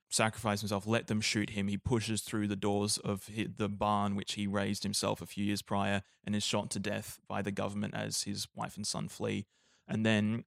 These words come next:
uh, three years later, after his wife's death, his son Jack avenges John's death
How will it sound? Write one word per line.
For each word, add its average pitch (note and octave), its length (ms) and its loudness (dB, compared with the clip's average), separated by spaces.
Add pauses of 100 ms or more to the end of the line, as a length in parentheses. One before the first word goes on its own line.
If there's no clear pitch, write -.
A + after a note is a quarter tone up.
(160)
uh, G#2 180 4
three B2 260 6
years A2 220 4
later, G2+ 400 4
after G#2 300 2
his G#2 160 2
wife's G#2 260 2
death, G2+ 360 0
his G2 120 0
son G#2 280 4
Jack G2+ 380 0 (360)
avenges G#2+ 640 2 (280)
John's G2 380 2
death G2+ 400 0